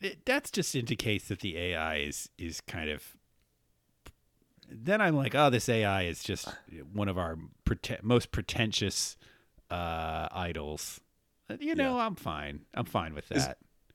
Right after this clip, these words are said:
Speaker 2: is Brian Eno still alive?
Speaker 1: Oh, yeah.
Speaker 2: I would, I would be surprised if he's not trying to make A I music right now.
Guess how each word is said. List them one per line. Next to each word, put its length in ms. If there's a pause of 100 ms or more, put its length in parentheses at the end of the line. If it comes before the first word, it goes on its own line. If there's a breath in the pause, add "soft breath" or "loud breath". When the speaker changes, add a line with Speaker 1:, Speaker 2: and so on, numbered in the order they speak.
(140)
Speaker 2:
is 120
Brian 260
Eno 240
still 240
alive? 460 (420)
Speaker 1:
Oh, 80
yeah. 300 (760)
Speaker 2:
I 100
would, 160 (200)
I 60
would 80
be 80
surprised 380
if 100
he's 160
not 340
trying 200
to 60
make 220
A 240
I 60
music 360
right 160
now. 180